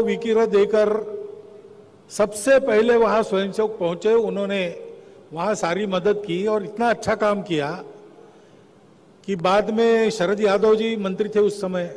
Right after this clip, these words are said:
नागरिक उड्डयन मंत्री, वो आए तुरंत और वो black box की खोज चल रही थी। तो वहाँ military के लोगों को उन्होंने बताया कि वो जो हाफ pant पहन के आने वाले लोग हैं ना,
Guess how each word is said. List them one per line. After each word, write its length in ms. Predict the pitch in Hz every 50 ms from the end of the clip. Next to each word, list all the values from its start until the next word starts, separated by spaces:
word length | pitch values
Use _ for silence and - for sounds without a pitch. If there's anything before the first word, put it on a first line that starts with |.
| - 156
नागरिक 360 | 156 160 165 170 175 170 175
उड्डयन 360 | 170 151 147 165 165 165 165
मंत्री, 420 | 170 160 143 165 - 147 143 135 - - - - - - - - - - - - _ _ _ - - _ -
वो 160 | 175 196 208
आए 240 | 196 190 202 214 214
तुरंत 500 | 208 208 196 196 208 208 202 - - 196
और 160 | 180 180 175
वो 160 | 185 185 175
black 340 | 156 123 147 160 185 196 175 180 165 170
box 260 | 185 190 196 - -
की 260 | - - 208 202 185 170 - - - - - - - - - -
खोज 300 | - 196 226 233 - -
चल 140 | 202 196 185
रही 220 | 170 180 175 160
थी। 160 | 139 - 143 117 - - - - - - - - - - - - - - - - - - - _ - - - _ _ _ - _ _ _ _ _ _ _ _ _ _ _ _ -
तो 60 | 156
वहाँ 120 | 165 185
military 320 | 190 190 190 175 190 220 202
के 100 | 220 226
लोगों 280 | 220 202 180 214 220 208
को 120 | - 220
उन्होंने 320 | 214 208 208 214 214 214
बताया 480 | 208 185 175 175 190 190 208 226 247 254
कि 340 | - - 208 202 196 196 190
वो 120 | 180 175 175
जो 120 | 165 180
हाफ 260 | 160 - - 165 - -
pant 220 | 208 214 220 208
पहन 440 | 214 208 214 - - 190 180 196 202
के 120 | 185 208 196
आने 200 | 180 180 190 202
वाले 160 | 202 196 202
लोग 200 | 196 190 180 175
हैं 100 | 180 214
ना, 160 | 226 175 120